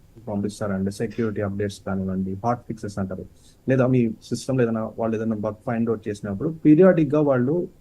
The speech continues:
అప్‌డేట్స్ అనేవి పుష్ చేస్తూ ఉంటారండి. ఈ అప్‌డేట్స్‌లో ఏదైనా ఒక బగ్ అనేది, ఆ, అన్నోయింగ్లీ ప్రొడక్షన్‌లో, అంటే అన్నోయింగ్లీ రిలీజ్ చేశారనుకో,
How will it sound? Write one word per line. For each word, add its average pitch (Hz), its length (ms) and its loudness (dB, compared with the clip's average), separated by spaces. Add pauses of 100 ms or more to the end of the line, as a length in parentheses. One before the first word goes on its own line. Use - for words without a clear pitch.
అప్‌డేట్స్ 147 420 0
అనేవి 127 260 0 (100)
పుష్ 135 240 -2
చేస్తూ 120 260 -2
ఉంటారండి. 92 420 -6 (480)
ఈ 151 60 8
అప్‌డేట్స్‌లో 175 720 4
ఏదైనా 147 300 2 (100)
ఒక 143 100 -6 (340)
బగ్ 127 320 -2
అనేది, 127 520 0 (400)
ఆ, 107 320 -2 (160)
అన్నోయింగ్లీ 143 600 2
ప్రొడక్షన్‌లో, 120 680 -2
అంటే 117 380 -4 (380)
అన్నోయింగ్లీ 147 460 4
రిలీజ్ 131 840 -2
చేశారనుకో, 107 540 -4